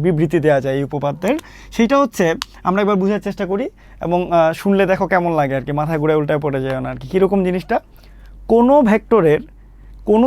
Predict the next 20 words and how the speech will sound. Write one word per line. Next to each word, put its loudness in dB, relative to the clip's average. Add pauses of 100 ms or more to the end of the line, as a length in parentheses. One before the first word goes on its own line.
(120)
দিক 2 (100)
বরাবর 2 (400)
উপাংশ 0 (180)
হবে 0 (560)
তার 2
উপাংশগুলার 0 (440)
ওই 2
দিক -4
বরাবর 0
উপাংশগুলার -4 (180)
সমষ্টির -6
সমান। -8 (560)
আরে -2
কি -4
শুনলা? 0 (920)
অনেকবার 0
উপাংশ -2
শুনলা -6
আর -16
কি। -12